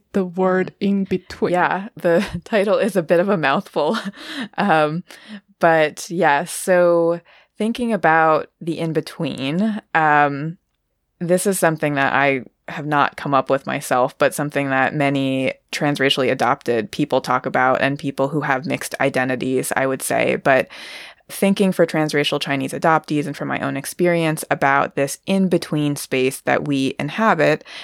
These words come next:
Speaker 2: as people who grew up with white American culture in our families and around us, but also being Asian and looking different from our families and from the people around us. So this kind of translates to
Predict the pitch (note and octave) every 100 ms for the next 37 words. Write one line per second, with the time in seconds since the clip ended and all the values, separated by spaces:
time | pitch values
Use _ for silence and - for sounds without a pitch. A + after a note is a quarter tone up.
0 | - - D#3 D#3 - E3 D#3+ D3+ D3 -
1 | E3+ D3+ C#3+ C3+ D#3+ D3+ D3 C#3+ D3 _
2 | C#3 D3+ D#3 D3+ D3 D3 C3+ - C#3+ -
3 | A2 - B2+ D3+ F#3+ - C#3 C3+ C3+ B2+
4 | C3 C3 C3 - - C3 B2 C3+ - C#3
5 | C3 C3 C3 C3 C#3+ E3 - - - -
6 | - - C#3+ A2+ - - C#3+ - C#3+ C3+
7 | C3+ C3 C3 C3 B2+ A2+ _ C#3 C3+ A#2
8 | A#2 C#3+ F3+ G3 - C#3 C3 C3 B2+ C3
9 | C#3+ D3+ A#2 B2+ A#2 A#2+ A#2+ - - A#2
10 | F#2 - - D#2 D2+ E2+ - - C#3+ -
11 | - - - - - D2+ C2+ - B1+ -
12 | - C#3+ B2 A#2+ C3 - - - - _
13 | C#3+ C#3 D3+ D#3 - F3+ D#3 D3 C3+ -
14 | G#3+ A3+ F#3+ D3 C#3+ - - - D#3+ C#3+
15 | C#3 C#3 C#3+